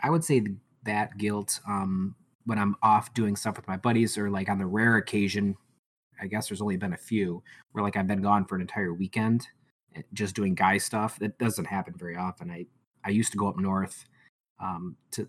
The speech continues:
to my dad's cottage, and him and a couple of my buddies and a couple of his buddies, um, once a year would, would go and play poker for the weekend up there. And, uh, so that was, like, usually two nights, maybe three nights,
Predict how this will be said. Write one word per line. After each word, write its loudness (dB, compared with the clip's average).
to -6
my -2
dad's -2
cottage, 6
and -2
him 4
and 4
a 0
couple -4
of 0
my 2
buddies 0
and -4
a -10
couple -8
of -2
his 0
buddies, -2
um, -8
once -6
a -2
year 2
would, -4
would -10
go -2
and -2
play -6
poker -2
for -18
the -14
weekend -10
up -20
there. -14
And, -12
uh, -12
so -6
that 6
was, 4
like, 0
usually 6
two 4
nights, 0
maybe 2
three 0
nights, -2